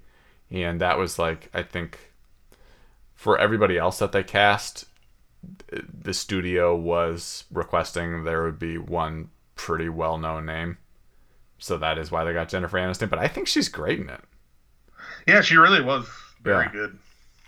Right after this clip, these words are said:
Speaker 2: And Ron Livingston became more of a kind of, he's been in a lot more stuff since that movie, but at the time, you, I don't, I had never seen him.
Speaker 1: Yeah, I think he was in, like, Bob Roberts, which was a little before that, but not, not that much that I know of.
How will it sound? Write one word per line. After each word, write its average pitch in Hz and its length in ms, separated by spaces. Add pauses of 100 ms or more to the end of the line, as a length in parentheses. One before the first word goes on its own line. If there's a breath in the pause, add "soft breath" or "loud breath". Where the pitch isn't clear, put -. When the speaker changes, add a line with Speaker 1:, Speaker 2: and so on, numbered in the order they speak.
(380)
Speaker 2:
And 131 160
Ron 185 220
Livingston 156 480
became 131 520
more 110 340
of 98 120
a 92 380
kind 98 240
of, - 420
he's 135 180
been 139 200
in 131 100
a 104 100
lot 101 220
more 98 140
stuff 98 260
since - 320
that 87 180
movie, 85 280
but 85 280 (180)
at 110 120
the - 80
time, 104 300
you, 92 140
I 101 80
don't, 95 160
I 98 140
had 95 220
never 90 240
seen 92 240
him. 98 240 (500 soft breath)
Speaker 1:
Yeah, 135 420
I 123 100
think 175 220
he - 100
was 165 180
in, 160 120
like, 120 220
Bob 90 300
Roberts, 90 600
which 117 180
was 113 160
a 113 40
little 110 200
before 110 380
that, 113 440
but 87 460 (480)
not, 359 460 (420)
not 143 400
that 131 180
much 107 260
that 90 120
I 90 160
know 78 220
of. - 300